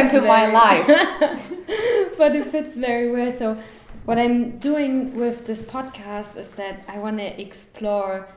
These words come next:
Speaker 1: synergies between business and spirituality.
Speaker 2: Mm-hmm.
Speaker 1: Like, I'm really curious, and I think there's, I am helping that there's more spirituality coming into business.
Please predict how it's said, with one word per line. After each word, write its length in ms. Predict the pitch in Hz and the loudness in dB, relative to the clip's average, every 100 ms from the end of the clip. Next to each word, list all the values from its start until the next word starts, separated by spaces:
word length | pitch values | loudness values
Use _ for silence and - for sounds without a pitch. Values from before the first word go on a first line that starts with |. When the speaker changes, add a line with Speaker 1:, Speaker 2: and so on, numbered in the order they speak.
| - | -20
Speaker 1:
synergies 680 | - 220 214 202 175 190 190 - _ _ - - - - - | -12 -6 -4 -4 -8 -14 -18 -20 _ _ -20 -20 -20 -20 -20
between 380 | 202 - 190 | -18 -16 -14
business 560 | 190 196 196 196 190 185 | -12 -12 -10 -12 -12 -14
and 140 | - 185 | -18 -20
spirituality. 880 | - 165 - 117 117 113 - - - _ | -16 -16 -14 -12 -12 -14 -16 -18 -20 _
Speaker 2:
Mm-hmm. 340 | 147 139 - 156 | -18 -18 -18 -8
Speaker 1:
Like, 160 | 202 | -8
I'm 200 | 202 202 190 | -8 -12 -10
really 240 | 208 202 | -12 -12
curious, 640 | 196 214 208 196 190 190 - | -12 -12 -10 -10 -10 -12 -14
and 440 | 185 185 180 175 - _ _ - _ _ | -14 -14 -16 -20 -20 _ _ -20 _ _
I 160 | - - - - | -20 -20 -20 -8
think 340 | 220 214 202 | -6 -6 -6
there's, 260 | 196 190 - - _ _ | -6 -6 -10 -20 _ _
I 160 | 185 196 | -10 -8
am 440 | 190 190 185 185 - - _ _ - - - | -8 -10 -14 -16 -20 -20 _ _ -20 -20 -16
helping 760 | - 214 214 196 180 240 - - - | -4 -2 -2 -8 -8 -12 -14 -20 -10
that 240 | 208 190 | -8 -6
there's 280 | 185 180 - | -6 -8 -8
more 200 | 208 196 | -8 -8
spirituality 720 | 196 202 190 208 180 180 - - | -8 -10 -10 -10 -10 -10 -14 -14
coming 280 | 196 185 180 | -12 -12 -12
into 200 | 180 196 | -12 -12
business. 560 | 190 190 185 214 - | -12 -12 -10 -10 -12